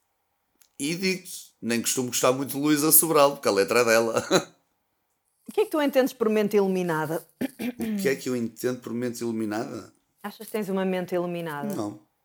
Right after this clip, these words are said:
Speaker 1: mas tenho uma mente, se calhar, criativa. Iluminada, o que é o,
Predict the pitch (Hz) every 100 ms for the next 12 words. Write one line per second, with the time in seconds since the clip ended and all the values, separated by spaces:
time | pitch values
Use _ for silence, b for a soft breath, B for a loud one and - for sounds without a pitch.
0 | _ - 90 - 92 92 98 98 107 117
1 | 131 - 78 80 87 - - 131 139 143
2 | 160 175 175 160 147 123 104 - _ b
3 | b b _ 78 80 82 87 92 98 101
4 | 104 - 104 98 127 110 110 104 104 104